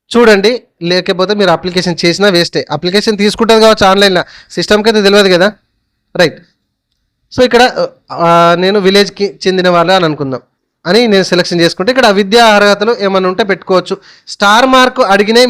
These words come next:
మీరు ఫిలప్ చేస్తే సరిపోతుంది. ఓకే, సింపుల్గా ఎక్కడైనా అంతే, ఏ అప్లికేషన్ అయినా అంతే. So విద్యార్థులు ఏమైనా ఉంటే రాసుకోండి. And మీ సేవ క్యాస్ట్ ఇన్కమ్ నెంబర్, సారీ, మీ సేవ ఇన్కమ్ నెంబర్ అయితే ఇక్కడ స్టార్ మార్క్ అయితే ప్రజెంట్ అయితే అడుగుతలేదు.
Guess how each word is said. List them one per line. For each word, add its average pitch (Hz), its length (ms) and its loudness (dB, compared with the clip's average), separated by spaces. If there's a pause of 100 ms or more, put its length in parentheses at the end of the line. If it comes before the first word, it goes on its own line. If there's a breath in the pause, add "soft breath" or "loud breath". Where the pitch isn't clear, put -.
మీరు 233 200 0
ఫిలప్ 202 300 -2
చేస్తే 190 200 -4 (100)
సరిపోతుంది. 175 500 0 (1000)
ఓకే, 247 160 2 (1300 soft breath)
సింపుల్గా 196 400 2 (380)
ఎక్కడైనా 233 420 0
అంతే, 233 200 -2
ఏ - 80 4
అప్లికేషన్ 214 360 -4
అయినా 185 280 0
అంతే. 165 160 -4 (380)
So - 140 -2
విద్యార్థులు 208 480 2
ఏమైనా 196 200 2
ఉంటే 202 120 0 (100)
రాసుకోండి. 185 460 0
And 208 180 0
మీ 208 140 2
సేవ 214 120 2 (100)
క్యాస్ట్ 190 340 0 (520 soft breath)
ఇన్కమ్ 240 340 2
నెంబర్, 220 300 2 (140)
సారీ, 143 180 -2 (380)
మీ 214 80 4 (100)
సేవ 240 140 4 (200)
ఇన్కమ్ 226 360 2
నెంబర్ 214 220 2
అయితే 208 160 0
ఇక్కడ 220 180 -2
స్టార్ 185 280 2
మార్క్ 202 200 0
అయితే 202 200 -2
ప్రజెంట్ 196 320 0
అయితే 190 160 0
అడుగుతలేదు. 180 340 -2